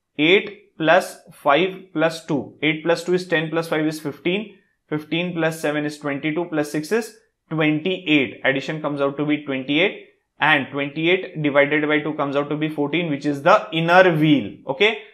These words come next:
so by the same logic, we have to write twelve.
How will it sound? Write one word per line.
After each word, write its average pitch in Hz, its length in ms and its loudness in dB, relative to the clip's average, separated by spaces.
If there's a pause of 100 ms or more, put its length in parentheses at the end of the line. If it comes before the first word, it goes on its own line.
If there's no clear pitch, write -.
so 156 220 -8
by 147 200 8
the 151 140 0
same 190 380 -2
logic, 160 360 2
we 156 60 -2
have 143 160 0
to 147 80 -2
write 151 280 4 (520)
twelve. 175 400 2